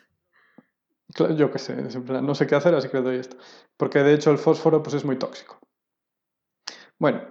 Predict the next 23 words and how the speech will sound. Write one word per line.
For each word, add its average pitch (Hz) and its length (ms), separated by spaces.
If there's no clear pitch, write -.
eh, 156 200
lo 156 120
que 165 100
ocurre 185 280
es 165 100
que 160 160
el 151 100
fósforo 160 380
que - 80
aisló, 156 340
que 156 140
aisló 151 440
Brandt 190 400
era 165 280
una 170 300
variedad 147 380
de 139 80
fósforo, 135 440
¿vale? 160 200
Era 143 100
el 143 60
fósforo 156 400
blanco, 190 540